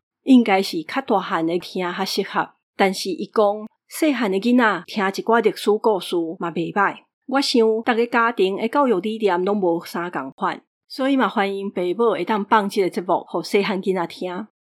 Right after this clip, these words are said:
另外一个是老话互我的，伊讲伊是社头人，因为进前我有一集在讲社头的妹仔，所以这互伊想到伊细汉的时阵，甲伊妈妈做伙做手工。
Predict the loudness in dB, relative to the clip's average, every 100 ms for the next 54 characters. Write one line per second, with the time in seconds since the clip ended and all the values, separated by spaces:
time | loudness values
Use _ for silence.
0 | -4 2 4 4 0 0 -2 0 -4 -6
1 | -4 2 4 6 4 2 0 0 2 0
2 | 0 -2 -6 -12 _ _ -4 0 0 0
3 | -2 -4 -2 -2 -4 -4 _ -4 -4 -4
4 | -2 -2 0 -2 -6 -10 _ _ 2 4
5 | 4 4 0 2 4 4 2 -2 -2 -2
6 | 2 2 0 -6 -6 -4 -4 _ _ -2
7 | 0 -2 -2 -2 -2 -4 -2 0 0 0
8 | 0 0 0 0 -2 -8 _ _ -2 2
9 | 4 4 0 -4 0 0 2 0 0 -2
10 | 0 0 0 0 0 0 -2 -4 -6 -4
11 | -4 -4 -2 0 0 0 -2 -2 -4 -2
12 | -6 -4 -6 -4 -2 -2 0 0 0 -6